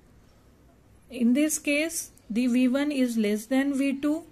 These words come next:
so out, V D one is less than V D two, C one discharges and C two charges, so output voltage is negative. Now here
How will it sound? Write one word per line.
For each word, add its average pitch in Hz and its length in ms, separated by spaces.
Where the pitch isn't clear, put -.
so 277 520
out, 226 240
V 254 220
D 277 160
one 277 240
is 226 220
less 220 280
than 269 260
V 277 120
D 277 160
two, 294 340
C 277 260
one 262 240
discharges 254 880
and 247 320
C 262 280
two 254 240
charges, 240 760
so - 180
output 254 520
voltage 262 680
is 226 240
negative. 180 480
Now 294 280
here 311 420